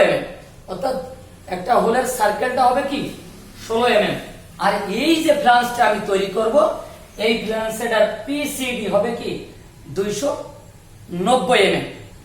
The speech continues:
এটা আমি এক্সাম্পল ধরে নিছি। এবার কর্ড লেন্থ কত? আমাকে এই কর্ড লেন্থটা বের করতে হবে। আগে আমরা শিখব পিসিডি কাকে বলে এবং কর্ড লেন্থ কাকে বলে।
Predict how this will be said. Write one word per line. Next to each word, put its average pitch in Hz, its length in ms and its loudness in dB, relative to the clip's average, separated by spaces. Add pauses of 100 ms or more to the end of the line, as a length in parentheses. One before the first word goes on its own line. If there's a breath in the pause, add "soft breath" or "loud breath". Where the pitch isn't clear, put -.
এটা 277 180 0
আমি 262 100 2 (120)
এক্সাম্পল 240 440 2 (120)
ধরে 185 200 0
নিছি। - 180 -8 (340)
এবার 262 160 4 (300)
কর্ড 269 220 4 (100)
লেন্থ 285 280 4
কত? - 140 -2 (960)
আমাকে 240 280 2 (520)
এই 196 80 2 (160)
কর্ড 220 220 4 (100)
লেন্থটা 254 420 2
বের 196 200 4
করতে - 240 -2
হবে। - 140 0 (500)
আগে 240 140 4 (100)
আমরা 226 160 2 (120)
শিখব 185 220 -6 (300)
পিসিডি 311 540 -2
কাকে 165 280 0
বলে - 140 -14 (400)
এবং 196 140 0 (220)
কর্ড 208 220 6 (100)
লেন্থ 262 180 2 (480)
কাকে 196 280 2
বলে। - 160 -4